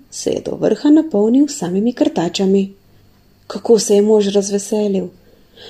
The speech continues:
"Brž poberi krtače, zaveži jih v ruto in nesi v mesto na trg.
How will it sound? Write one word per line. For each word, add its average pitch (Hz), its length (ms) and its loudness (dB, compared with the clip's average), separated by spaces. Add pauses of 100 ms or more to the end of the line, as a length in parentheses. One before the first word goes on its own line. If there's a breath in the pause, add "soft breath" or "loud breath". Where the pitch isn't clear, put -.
(160 loud breath)
"Brž 233 340 4
poberi 220 360 4
krtače, 233 600 -2 (260 loud breath)
zaveži 196 440 2
jih - 160 0
v - 80 -6
ruto 254 400 4
in 180 140 4
nesi 226 320 2
v 196 60 4
mesto 247 360 4
na 170 100 4
trg. 220 360 2